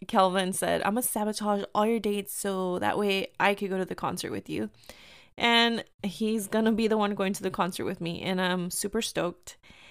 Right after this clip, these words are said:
I've seen all the videos of people that seen him in L A. We're going to Vegas. We're flying out on Friday, and I am so pumped. I'm ready.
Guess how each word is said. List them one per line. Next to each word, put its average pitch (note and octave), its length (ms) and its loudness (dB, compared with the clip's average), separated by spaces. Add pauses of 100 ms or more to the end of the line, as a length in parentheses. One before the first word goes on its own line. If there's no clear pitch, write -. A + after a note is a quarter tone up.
(200)
I've G3 220 2
seen G3+ 320 2
all G3 140 6
the G#3 100 0
videos G#3 380 2
of G3 80 -8
people G3 240 -4
that F#3+ 140 2
seen G3+ 180 -2
him G3 100 0
in G3 100 2
L F#3+ 160 2
A. F3 200 4
We're F#3 160 2
going F#3 180 2
to A3 80 0
Vegas. F3+ 480 2
We're F#3+ 100 -2
flying F#3 440 0
out F3 440 2
on F#3 380 -2
Friday, F3 760 0
and F#3 480 -4 (600)
I F3+ 260 4
am E3+ 340 -2
so E3+ 220 -2
pumped. F3+ 480 -4 (460)
I'm E3+ 160 -2
ready. G3 580 4